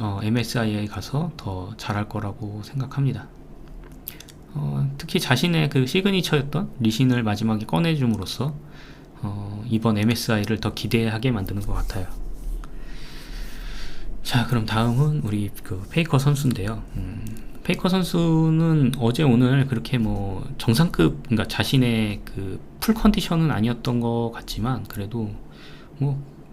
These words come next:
늘 그렇듯이 일 인분 이상 해줬다고 저는 생각을 하고요. 제카 선수가 누굽니까? 그 지금 세상에서, 그 세계에서 제일 잘한다고 손꼽히는 초비 선수한테 유일하게 비볐던 선수잖아요.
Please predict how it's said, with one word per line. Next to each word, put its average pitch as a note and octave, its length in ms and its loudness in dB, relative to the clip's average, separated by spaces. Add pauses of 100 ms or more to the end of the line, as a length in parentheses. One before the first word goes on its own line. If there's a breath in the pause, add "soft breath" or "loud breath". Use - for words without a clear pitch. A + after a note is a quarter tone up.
늘 D3+ 140 8
그렇듯이 A#2 640 0
일 D3 100 4
인분 D#3+ 280 2
이상 A#2 240 0
해줬다고 C3 500 -2
저는 G#2 240 -4
생각을 B2+ 360 -2
하고요. B2+ 300 -2 (760 loud breath)
제카 - 260 4
선수가 D#3+ 340 4
누굽니까? A2 680 0
그 G2 520 -4 (420 loud breath)
지금 A2 280 -2
세상에서, C#3 540 0 (180)
그 F#2+ 140 -4
세계에서 D#3 420 4
제일 A2 220 2
잘한다고 G2+ 560 0
손꼽히는 D3 540 0 (680 loud breath)
초비 G#3 240 10
선수한테 E3 500 6
유일하게 B2 400 8
비볐던 A2+ 380 2
선수잖아요. A#2+ 600 2